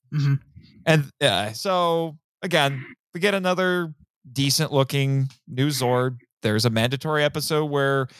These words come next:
Speaker 2: one, where the Zords fight each other, which is kind of amusing 'cause the bad guys take it, uh, bad guys take it over and make the Zords fight each other, which is kinda cool.
Speaker 1: Yeah.
Speaker 2: So I was just like, "Eh,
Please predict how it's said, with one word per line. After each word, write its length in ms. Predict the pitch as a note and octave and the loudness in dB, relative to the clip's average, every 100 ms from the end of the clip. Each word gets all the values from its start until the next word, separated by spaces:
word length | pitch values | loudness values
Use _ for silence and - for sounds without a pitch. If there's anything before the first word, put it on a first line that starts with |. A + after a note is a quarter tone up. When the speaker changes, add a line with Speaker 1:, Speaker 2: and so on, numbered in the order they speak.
| - | -6
Speaker 2:
one, 300 | - B2+ D#2+ | 0 2 2
where 460 | B2 A#2+ A#2+ A#2+ A#2 | 0 2 2 0 0
the 160 | A#2 A#2+ | 0 0
Zords 320 | C3 B2+ - | 0 -2 0
fight 240 | F3+ G3 | 0 0
each 180 | G3 F3 | -2 -2
other, 240 | F#3 G3+ F#3 | 0 0 0
which 140 | C3+ | -2
is 100 | A#2+ | -2
kind 220 | B2+ A#2+ | 0 0
of 80 | A#2 | 0
amusing 540 | A#2+ G#3+ G3+ G3+ G3 - - | -2 0 0 -2 -4 -10 -4
'cause 320 | A#2+ A2+ - - - - - - - | -2 0 -2 -6 -16 -12 -12 -14 -12
the 80 | A2+ | -2
bad 280 | C#3+ E3+ D#3+ | 0 0 0
guys 260 | E3+ D#3+ | -2 -2
take 260 | - D#3+ - | -2 -2 -2
it, 120 | F2+ | -2
uh, 240 | C3 A#2 A2+ | 0 0 -2
bad 260 | C#3+ A3+ | -2 0
guys 240 | D3 A2+ - | -2 -4 -2
take 220 | A2+ A2+ | 0 0
it 100 | G#2+ | 0
over 360 | A2 A#2 C#3 B2+ _ - | 2 2 0 -4 _ 0
and 100 | A#2+ | 2
make 160 | B2+ | 2
the 60 | B2 | 0
Zords 220 | B2 A2+ | -2 -2
fight 240 | C#3+ C3 | 0 0
each 160 | A#2 A2 | -2 -4
other, 240 | G#2 A#2+ | -2 0
which 160 | B2 G#2+ | 2 -2
is 80 | G2 | 0
kinda 240 | A#2+ A2 | 2 0
cool. 300 | - G#2+ A2+ - - - _ _ _ | 0 0 0 -4 -12 -20 _ _ _
Speaker 1:
Yeah. 140 | D3 D3 - - | 4 4 2 0
Speaker 2:
So 100 | A#3 | 0
I 20 | |
was 80 | A3 | 2
just 80 | |
like, 120 | A3 - | -2 -2
"Eh, 120 | E4 | 2